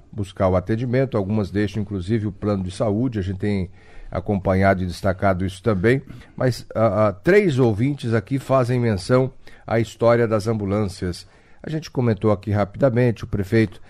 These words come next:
se manifestou a respeito, as medidas que foram tomadas, mas agora com mais calma. O que que de fato aconteceu? A situação, é, ela, ela é crítica, nós temos alguns gargalos,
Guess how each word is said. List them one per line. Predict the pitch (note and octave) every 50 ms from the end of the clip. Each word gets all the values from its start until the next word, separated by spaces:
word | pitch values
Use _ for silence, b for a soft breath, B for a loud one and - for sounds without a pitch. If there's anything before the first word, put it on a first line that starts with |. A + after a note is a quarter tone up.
| b b b
se | - - -
manifestou | G#2 A2 G#2+ G2+ F#2+ F#2 G#2 G#2 F#2+ G2 G2+ G2+ G2
a | F2+
respeito, | G2 A#2+ A2+ - - C3 B2+ B2+ B2 G#2+ - - G#2
as | G2+ G#2
medidas | A2+ A2+ G2 G#2 A#2 G#2 F#2 -
que | - -
foram | - G#2 G2+ G2+
tomadas, | F#2+ C3+ C3 G#2+ G#2+ A2+ B2 B2 A2 A2 A2 G#2+
mas | C3+ D3+ C3+
agora | D3+ C#3 A#2+ D3 D3+ D3
com | - - C#3+
mais | C#3+ C#3+ C3+ A2+ - -
calma. | - B2 A#2 A2+ G#2+ A#2
O | C3
que | - D4+
que | - -
de | D4+ B3
fato | - - - C#3+ C3+ - -
aconteceu? | A#2 - B2 A#2+ A2+ - A#2 G2 - - A#2+ A#2 G#2+ F#2 - b b b b b b b b
A | - A#2
situação, | - - C3+ A#2 - - D3+ D#3+ E3 D3 A#2 F2+ - B B B B B B B
é, | - A2+ D#2+ G2
ela, | B2 C3+ B2+ A#2+ G#2+ C#2
ela | - G#2 G#2 G#2 G#2+
é | G2
crítica, | - C3 D3+ G3 F#3+ - -
nós | A2+ G#2+ -
temos | - D3 C3 A#2+
alguns | B2 A2 A#2 C3+ A#2
gargalos, | A2 B2 G#2+ G2 F2+ F2 A2+ C#3 F3 G3 E3 A#2 G2+ F#2 - -